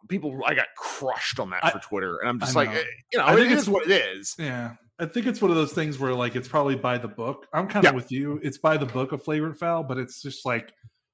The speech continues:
Speaker 2: Ayton wasn't trying to, to hit Powell on the head. He was just, you know, guy, he was trying to do, like, a little Euro step, which guys do all the time. He just happens to be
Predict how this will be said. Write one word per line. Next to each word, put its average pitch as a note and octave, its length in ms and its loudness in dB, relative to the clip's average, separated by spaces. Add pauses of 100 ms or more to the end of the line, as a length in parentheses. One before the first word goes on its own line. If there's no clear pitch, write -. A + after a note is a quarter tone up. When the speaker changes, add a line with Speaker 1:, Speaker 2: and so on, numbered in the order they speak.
(220)
Speaker 2:
Ayton E3+ 300 2
wasn't C3 260 0
trying A#2 600 -2
to, G#2 140 -6 (360)
to - 80 -12
hit B2 360 -8
Powell A2 280 2
on A2+ 100 -4
the G2 80 -10
head. A2+ 380 2
He G#2+ 120 -10
was A2 160 -6
just, - 380 -8 (640)
you A#2 80 -10
know, C#3 260 -8 (100)
guy, A2+ 160 0
he B2+ 100 4
was B2 120 -2
trying C3+ 220 0
to C3 60 0
do, C#3+ 120 6
like, D3+ 160 6
a D3 60 0
little D3+ 180 4
Euro C#3+ 320 6
step, A#2 320 -2
which A#2+ 140 -10
guys B2+ 220 -4
do C3 120 -2
all C3 160 -2
the B2+ 60 -16
time. C3 320 -4
He A2+ 100 -6
just A2+ 220 -8
happens A#2 320 -2
to A#2+ 60 -4
be A#2+ 240 -2